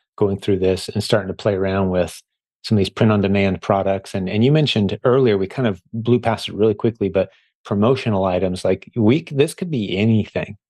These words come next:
Like, you know, the stuff that you get handed out when you go to a, a trade show or a, a convention, and all the advertisers there passing out their stuff,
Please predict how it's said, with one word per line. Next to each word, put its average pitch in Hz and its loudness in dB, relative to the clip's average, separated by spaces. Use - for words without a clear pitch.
Like, 98 -2
you 107 4
know, 101 4
the 104 -2
stuff 147 -2
that 147 -6
you 123 0
get 117 -2
handed 120 0
out 110 2
when 107 -4
you 101 -4
go 107 2
to 101 0
a, 92 2
a 107 -6
trade 107 0
show 101 2
or 95 2
a, 95 -2
a - -6
convention, 104 2
and 95 0
all 98 2
the 98 -4
advertisers 104 0
there 104 2
passing 104 -2
out 101 -2
their 95 -2
stuff, - -4